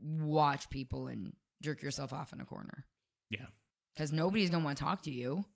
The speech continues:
Speaker 2: We've, we've had that happen before too. We've had people that will watch and, uh, audibly engage themselves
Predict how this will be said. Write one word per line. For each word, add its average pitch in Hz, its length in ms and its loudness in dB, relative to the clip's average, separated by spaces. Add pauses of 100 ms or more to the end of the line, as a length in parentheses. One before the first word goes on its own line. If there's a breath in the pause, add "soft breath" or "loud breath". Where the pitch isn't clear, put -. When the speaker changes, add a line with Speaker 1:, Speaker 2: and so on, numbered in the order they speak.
(380)
Speaker 2:
We've, 139 280 8
we've 123 160 6
had 104 180 2
that 107 300 0 (140)
happen 92 360 -2 (140)
before 95 320 -8
too. 113 240 -2 (180)
We've 101 180 0
had 98 280 0
people 98 420 2 (400 soft breath)
that 117 140 -2
will 101 220 0 (180)
watch 107 760 2 (460)
and, 107 420 2
uh, 104 160 2 (500)
audibly 123 640 6
engage 113 840 2 (440)
themselves 190 680 0